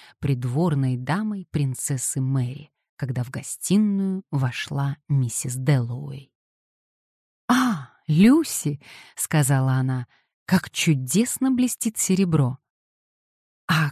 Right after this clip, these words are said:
как?» сказала она, поворачивая хрустального дельфина, чтобы он опять стоял прямо.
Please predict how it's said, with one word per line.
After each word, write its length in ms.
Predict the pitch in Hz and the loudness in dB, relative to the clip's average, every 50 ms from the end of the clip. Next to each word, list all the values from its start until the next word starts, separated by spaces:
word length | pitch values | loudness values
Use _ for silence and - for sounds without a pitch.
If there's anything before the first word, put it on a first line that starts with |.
| - _ _ | -6 _ _
как?» 480 | - 208 220 220 170 143 - - - - - - - - _ | 0 2 2 4 2 0 -2 -10 -16 -18 -20 -20 -20 -20 _
сказала 560 | - - - - 160 135 131 147 139 139 139 | -8 -4 0 2 2 2 2 2 2 2 2
она, 280 | 139 139 147 175 202 208 - | 2 0 0 -2 -4 -6 -6
поворачивая 720 | - 156 147 147 147 151 151 147 - - 143 135 135 131 | -6 -4 -2 -2 -2 -2 -2 -4 -6 -6 -4 -4 -4 -4
хрустального 680 | - - 156 139 - - 143 135 127 123 123 123 120 131 | -2 -4 -4 -4 -4 -4 -4 -4 -2 -2 -2 -2 -2 -2
дельфина, 640 | 117 120 127 120 117 - - 170 190 208 226 233 - - - - _ | -2 -2 -4 -4 -6 -6 -6 -4 -2 -2 -2 -4 -6 -12 -20 -20 _
чтобы 280 | - - 180 151 151 | -6 -4 -2 0 0
он 140 | 147 143 143 | 0 0 0
опять 380 | 139 135 - 151 151 165 - - | 0 -2 -2 -4 -4 -4 -4 -6
стоял 440 | - - 147 139 139 139 139 135 | -6 -4 -4 -2 -2 -2 -4 -4
прямо. 500 | 127 - - 139 139 127 123 123 127 127 | -4 -4 -2 0 0 0 -2 -4 -6 -8